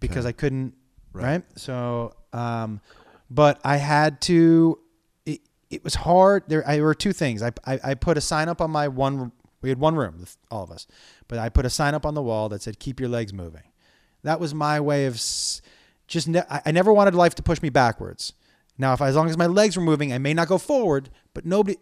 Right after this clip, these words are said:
Speaker 1: life wasn't gonna push me backwards anymore. I had decided when I put that up on my wall, this was as far back as I was going.
Speaker 2: Right.
Speaker 1: And so th-, I know people think this is stupid shit, but that visualizing it and seeing it every day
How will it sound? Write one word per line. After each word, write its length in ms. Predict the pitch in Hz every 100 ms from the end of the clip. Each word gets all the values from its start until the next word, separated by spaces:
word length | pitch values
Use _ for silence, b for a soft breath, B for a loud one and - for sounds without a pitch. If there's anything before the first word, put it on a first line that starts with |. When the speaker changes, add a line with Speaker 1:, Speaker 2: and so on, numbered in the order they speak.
| -
Speaker 1:
life 300 | 156 190 190
wasn't 220 | 190 180
gonna 100 | 151
push 220 | - 147
me 80 | 147
backwards 500 | 113 127 117 113 101
anymore. 300 | 92 90 82
I 140 | 104
had 120 | 139 139
decided 500 | 135 165 156 143 120
when 80 | 117
I 60 |
put 180 | 110 147
that 140 | 143 135
up 100 | 131
on 80 | 127
my 120 | 131
wall, 420 | 160 160 123 123 b b b b _ -
this 240 | 127 143
was 160 | 160 139
as 100 | 123
far 280 | - 139 135
back 380 | 110 127 117 117
as 100 | 107
I 100 | 101
was 140 | 95
going. 280 | 95 82 _ _ _ -
Speaker 2:
Right. 280 | 117 113 117 b b b -
Speaker 1:
And 120 | 147 139
so 460 | 180 156 143 139 _ _
th-, 200 | 139 127 - _ _ _ _
I 180 | 156 185
know 340 | 202 226 214 190
people 240 | 202 151
think 160 | 156 135
this 140 | 123
is 80 | 117
stupid 320 | - 135 120
shit, 180 | - 123
but 140 | 120
that 140 | 175 156
visualizing 920 | 135 170 165 170 160 151 147 143 147
it 160 | 143
and 100 | 117
seeing 460 | - - 175 165 160
it 80 | 151
every 240 | 147 147
day 480 | 131 147 143 143